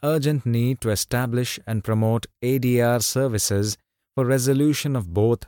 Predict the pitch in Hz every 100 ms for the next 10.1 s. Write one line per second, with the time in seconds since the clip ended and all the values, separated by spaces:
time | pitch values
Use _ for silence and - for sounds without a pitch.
0 | _ 95 92 117 - 131 123 _ _ _
1 | 127 139 147 151 147 135 120 117 - 120
2 | 107 - - 98 107 - - 120 131 131
3 | 120 87 71 - - _ _ _ _ _
4 | _ _ 82 90 117 123 - 120 117 -
5 | 113 113 107 113 - 104 98 101 113 113
6 | - - - 120 110 - 139 151 147 -
7 | 120 - 143 - 95 78 78 - _ _
8 | _ - 123 - 123 123 123 127 117 113
9 | 107 101 107 104 104 - 110 110 - 113
10 | 117